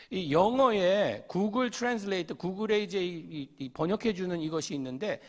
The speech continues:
구글에 잔소리라고 한국말로 쳤더니 영어로 그것을 sermon이라고 나오-, 설교라고 나와요.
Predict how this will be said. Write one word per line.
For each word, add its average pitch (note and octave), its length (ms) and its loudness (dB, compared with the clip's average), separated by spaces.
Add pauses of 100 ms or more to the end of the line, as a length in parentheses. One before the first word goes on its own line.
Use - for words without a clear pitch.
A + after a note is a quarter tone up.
(220)
구글에 A3 500 2
잔소리라고 G#3 1120 2
한국말로 G3+ 520 -2
쳤더니 F3 500 -4
영어로 D#3 460 2
그것을 D3 420 -8 (260)
sermon이라고 A#3+ 760 0
나오-, A#2+ 220 -2
설교라고 B3 580 0
나와요. G2+ 320 -8